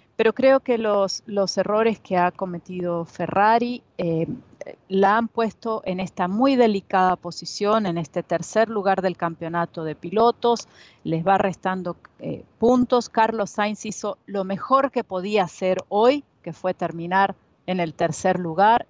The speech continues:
incluso habiendo arrancado, eh, en la pole position, hizo una muy buena arrancada,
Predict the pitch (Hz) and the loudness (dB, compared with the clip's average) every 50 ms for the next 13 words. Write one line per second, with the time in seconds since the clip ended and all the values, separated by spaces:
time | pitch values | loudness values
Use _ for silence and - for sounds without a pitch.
0 | _ - 165 175 160 190 185 180 - 185 170 160 170 175 180 175 180 165 - 160 | _ -18 -18 -16 -14 -12 -12 -10 -8 -8 -6 -4 -4 -4 -2 -2 -2 -2 -2 -4
1 | 160 160 - 190 185 185 185 185 180 - _ _ _ _ _ _ - - 165 160 | -8 -4 0 4 4 6 4 4 0 -4 _ _ _ _ _ _ -8 -6 -4 -4
2 | 156 - - - 185 180 175 165 - - 170 165 - - 156 - 277 302 - 339 | -4 -4 -2 0 0 2 2 0 0 0 -2 -4 -4 -6 -4 -2 -2 0 0 0
3 | 269 - - _ _ - 156 - - 160 151 151 147 - - - - - - 175 | -2 -2 -6 _ _ -16 -12 -6 -4 -2 0 0 0 -2 -4 -10 -16 -10 -6 -4
4 | 170 160 156 160 160 160 160 160 - - 165 180 180 - 262 277 277 277 277 285 | -2 -2 0 0 2 2 2 2 2 0 -2 -2 0 2 4 4 6 6 6 4
5 | 277 | 2